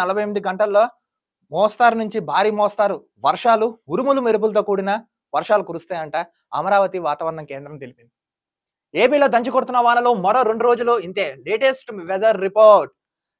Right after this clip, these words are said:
ఇప్పుడు మనకు అందిన వార్త, లేటెస్ట్ రిపోర్ట్. అల్పపీడన ప్రభావంతో ఏపీ వ్యాప్తంగా భారీ వర్షాలు కురుస్తున్నాయి.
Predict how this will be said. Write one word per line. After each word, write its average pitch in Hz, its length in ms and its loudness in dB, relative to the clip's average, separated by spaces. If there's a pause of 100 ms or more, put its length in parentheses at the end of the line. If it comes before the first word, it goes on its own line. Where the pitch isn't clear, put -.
ఇప్పుడు 247 480 0
మనకు 262 220 2
అందిన 254 320 0
వార్త, 226 220 6 (420)
లేటెస్ట్ 254 560 4
రిపోర్ట్. 202 260 -6 (1000)
అల్పపీడన 285 520 2
ప్రభావంతో 262 380 2 (100)
ఏపీ 247 200 0
వ్యాప్తంగా 254 320 0 (120)
భారీ 240 240 0
వర్షాలు 233 300 -4
కురుస్తున్నాయి. 190 360 -12